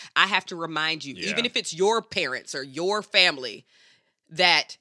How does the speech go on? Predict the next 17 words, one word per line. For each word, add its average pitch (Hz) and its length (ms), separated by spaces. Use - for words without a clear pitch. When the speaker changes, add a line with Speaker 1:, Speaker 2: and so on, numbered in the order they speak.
Speaker 1:
"You 156 100
know 170 60
your 175 120
mom's 165 200
birthday 170 220
is 139 80
today. 135 280
Text. - 540
Speaker 2:
Yeah. 151 180
Speaker 1:
You 143 60
know 147 60
your 165 120
dad's 170 200
birthday 170 240
is 143 100
today. 139 240
Call." 147 340